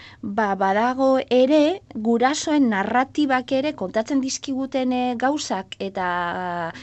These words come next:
kontatzeko modu horrek ere eragina du gure oroitzapenean. Zer gertatzen da? Bueno, ba, txikia garenean, ba, e, gurasoek, e, gertaerak, e, gogorak hartzen dizkigutela, ez? Ba, kontatu egiten digute, ba, zer nolakoak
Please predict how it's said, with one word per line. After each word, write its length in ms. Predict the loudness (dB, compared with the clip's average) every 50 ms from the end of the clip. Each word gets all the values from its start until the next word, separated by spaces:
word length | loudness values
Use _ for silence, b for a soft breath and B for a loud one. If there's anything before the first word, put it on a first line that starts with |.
| B B -4
kontatzeko 580 | -2 -2 0 0 -2 -2 -2 -6 -2 0 2 2
modu 500 | 2 2 0 -2 -2 0 0 -2 -2 -2
horrek 360 | -4 -4 -2 -2 -4 -2 0
ere 240 | 0 0 0 0 -2 -2
eragina 580 | -4 -2 -2 -2 -2 -2 -2 -2 0 -2 -2 -2
du 240 | -2 -2 -2 -4 -4 -6
gure 380 | -4 -2 0 0 0 -2 -2 -2
oroitzapenean. 880 | -4 -4 -2 -4 -6 -6 -8 -12 -10 -10 -10 -10 -8 -10 -10 -10 -12 B B B B B B B B
Zer 180 | -2 -2 0 0
gertatzen 420 | 0 -2 -2 -4 -6 -6 -4 -2
da? 100 | -2 -2
Bueno, 180 | -2 -2 -4 -6
ba, 120 | -6 -8
txikia 360 | -8 -8 -8 -4 -4 -4 -2 -2
garenean, 560 | -2 -2 -2 -2 -2 0 0 2 0 0 0
ba, 400 | -2 -2 -2 -2 -2 -2 -4 -4 B B B B B B -4
e, 580 | -2 0 2 2 2 2 2 2 2 2 0 -2 -2
gurasoek, 580 | 0 0 2 2 0 -2 -2 -2 -2 -2 -2 -2
e, 160 | -4 -4 -4 -2
gertaerak, 800 | 2 2 2 2 0 2 4 6 6 6 6 4 0 0 -2 -2
e, 440 | -2 0 0 0 0 0 -2 -2 0
gogorak 460 | 2 2 4 6 6 4 4 2 0
hartzen 260 | -4 -4 -4 -8 -8
dizkigutela, 840 | -6 -6 -8 -6 -4 -4 -4 -2 -4 -6 -4 -4 -2 -2 -2 -2 0 2
ez? 280 | 2 2 2 0 -2 -2
Ba, 120 | -2 -2
kontatu 420 | -2 -2 -4 0 2 0 0 0 -2
egiten 360 | -4 -4 -4 -6 -4 -4 -4
digute, 420 | -6 -6 -4 -4 -4 0 0 0 2
ba, 120 | 0 0 B B B B B
zer 220 | B 2 2 4 6
nolakoak 680 | 6 6 6 6 4 2 4 4 6 6 4 4 0